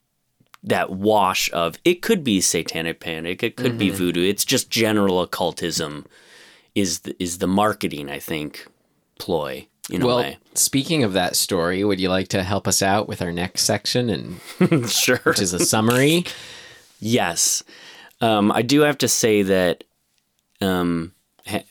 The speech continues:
Speaker 1: people with the first name Harry and the last name that's a noun is always really distracting for me.
Speaker 2: <laughs> I mean,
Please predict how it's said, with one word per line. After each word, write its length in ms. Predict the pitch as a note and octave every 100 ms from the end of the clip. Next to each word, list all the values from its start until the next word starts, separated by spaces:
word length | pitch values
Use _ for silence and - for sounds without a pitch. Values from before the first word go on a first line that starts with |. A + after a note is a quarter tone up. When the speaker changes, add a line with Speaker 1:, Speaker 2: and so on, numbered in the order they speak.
| -
Speaker 1:
people 300 | A#2 D3 C3+
with 160 | B2
the 160 | - G2
first 340 | - G2+ -
name 200 | G#2+ F#2+
Harry 580 | F2+ F#2+ F#2+ G2+ G#2 G#2 -
and 260 | F2 E2+
the 60 | E2+
last 420 | E2+ F2 E2+ -
name 220 | F#2+ F2+
that's 180 | E2+ -
a 60 | E2
noun 580 | D#2 D#2+ E2+ G#2 B2 - _ _ _ _ _
is 80 | -
always 400 | - E2+ E2+ D#2
really 300 | E2 E2+ E2
distracting 640 | - - E2 D2+ - D#2+
for 160 | - -
me. 160 | D2+ D3+
Speaker 2:
<laughs> 600 | F#2 - - A2+ _ -
I 140 | C3
mean, 280 | B2 B2 A#2